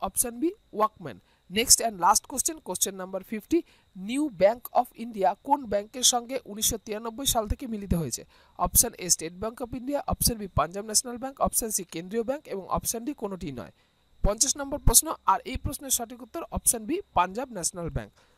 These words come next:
তো বন্ধুরা, আমরা আপনাদের সাথে আজকে পঞ্চাশটা প্রশ্ন আলোচনা করে ফেলেছি। আপনারা এবার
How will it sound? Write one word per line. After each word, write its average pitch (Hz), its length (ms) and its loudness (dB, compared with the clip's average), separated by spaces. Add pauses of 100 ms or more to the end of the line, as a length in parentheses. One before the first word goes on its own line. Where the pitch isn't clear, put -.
(140)
তো 233 140 -4
বন্ধুরা, 285 280 -6 (200)
আমরা 233 240 -2
আপনাদের 233 320 -10
সাথে 254 200 -10
আজকে 220 160 -14 (100)
পঞ্চাশটা 220 440 -10
প্রশ্ন 220 160 -8 (120)
আলোচনা 226 320 -10
করে 240 180 -12
ফেলেছি। 247 240 -8 (380)
আপনারা 269 260 0 (100)
এবার 226 160 -10